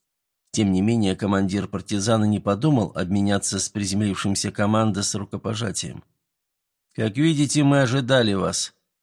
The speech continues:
Огни нам здорово помогли», признал Мэлори. «Благодарю». Дрошный устремил взгляд на восток, затем вновь посмотрел на Мэлори и покачал головой.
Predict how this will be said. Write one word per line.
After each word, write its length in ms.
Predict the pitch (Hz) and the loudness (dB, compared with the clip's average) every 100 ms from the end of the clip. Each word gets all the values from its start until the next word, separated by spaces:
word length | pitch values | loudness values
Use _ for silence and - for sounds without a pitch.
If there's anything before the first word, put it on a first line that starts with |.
| _ _ _ _ | _ _ _ _
Огни 400 | 110 98 113 156 | 0 2 6 6
нам 200 | 160 135 | 6 4
здорово 500 | 107 143 139 131 123 | 4 2 4 4 2
помогли», 580 | 131 127 117 135 107 - _ _ - | 2 2 2 0 0 -2 _ _ -10
признал 500 | 95 87 95 90 - | -6 -4 -4 -4 -6
Мэлори. 480 | 90 87 85 85 - _ _ _ _ _ _ | -10 -8 -10 -14 -16 _ _ _ _ _ _
«Благодарю». 720 | 98 104 101 110 117 113 98 80 _ _ _ | -2 -2 0 2 2 2 0 -4 _ _ _
Дрошный 500 | 92 101 98 - 101 | -6 -4 -2 -2 -4
устремил 440 | 92 - 101 101 98 | -4 -4 -2 -2 -2
взгляд 380 | 92 107 104 | -2 -2 -2
на 100 | 104 | -2
восток, 400 | 101 101 - 123 | -2 -2 -2 -2
затем 400 | 95 104 117 107 | -2 -4 0 0
вновь 380 | 95 95 117 - | -2 -2 -2 -2
посмотрел 560 | 110 107 98 95 107 104 | -4 -2 -4 -2 -2 0
на 100 | 104 | 2
Мэлори 380 | 113 127 117 120 | 2 2 2 0
и 160 | 127 | -2
покачал 520 | 120 - 110 - 98 | -8 -4 -2 -2 -4
головой. 540 | 92 101 104 95 90 | -4 -2 -2 -2 -6